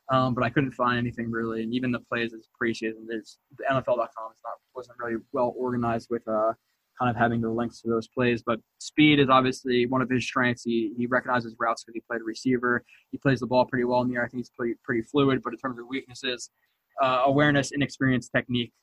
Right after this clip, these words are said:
that's the stuff I've seen at, at practice. I'm not gonna report and, and give you, um, you know, what, whatever N F L dot com said, because I don't, I don't know, because I haven't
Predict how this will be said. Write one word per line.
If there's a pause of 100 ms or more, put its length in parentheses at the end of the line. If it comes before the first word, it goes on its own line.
that's
the
stuff
I've
seen
at, (140)
at
practice.
I'm
not
gonna
report
and, (100)
and
give
you, (400)
um,
you
know,
what,
whatever
N
F
L
dot
com
said,
because (100)
I
don't, (240)
I
don't
know,
because
I
haven't